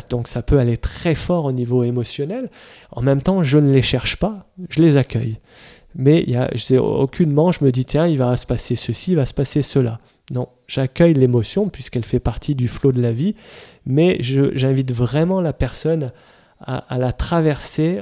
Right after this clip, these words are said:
en conscience et d'essayer de pouvoir lui donner, lui faire goûter,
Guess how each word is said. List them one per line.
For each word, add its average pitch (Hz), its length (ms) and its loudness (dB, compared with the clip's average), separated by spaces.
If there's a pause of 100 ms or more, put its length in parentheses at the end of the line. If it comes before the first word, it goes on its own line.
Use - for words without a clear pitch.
en 139 140 -2
conscience 151 760 -4
et 131 120 -4 (160)
d'essayer 147 500 0
de 160 100 -6
pouvoir 143 520 -6 (340)
lui 143 220 -4
donner, 160 360 2
lui 131 340 -4
faire 131 220 -6
goûter, 160 520 -2